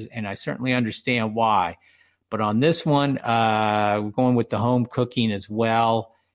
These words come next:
in this game three. Gonna take the Bucks minus the two.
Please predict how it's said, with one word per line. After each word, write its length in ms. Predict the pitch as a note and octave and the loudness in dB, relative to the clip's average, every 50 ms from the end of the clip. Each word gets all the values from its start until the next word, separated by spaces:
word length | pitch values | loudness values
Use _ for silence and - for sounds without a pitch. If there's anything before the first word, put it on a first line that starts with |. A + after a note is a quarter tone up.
| _ - | _ -16
in 200 | - A2 G#2 G#2 | -8 -4 -2 -2
this 200 | G#2+ G#2+ G#2 - | -2 -2 -4 -4
game 300 | - A#2+ A2 G#2+ G#2 G2+ | -4 -4 -2 -2 -4 -4
three. 400 | - - A2+ A2 G#2+ G#2 G#2 G#2 | -8 -8 -6 -4 -2 -2 -2 -4
Gonna 220 | G2 G#2+ G2+ G2 | -4 -6 -8 -8
take 280 | - - A2+ A2 - - | -6 -6 -6 -6 -6 -8
the 120 | A#2+ - _ | -14 -8 _
Bucks 340 | - A2+ G#2+ - - - - | -2 -2 -2 -2 -6 -8 -6
minus 680 | G2+ G2 G2+ G#2 G#2+ A2 A2+ A2+ A2 A2+ G#2+ - - - | -4 -2 0 0 0 2 2 2 2 2 0 -2 -6 -10
the 100 | G#2+ F#2 | -10 -12
two. 500 | - - - A2 G#2 G2+ G2 G2 G2 | -10 -6 -4 -4 -2 -2 -2 -4 -6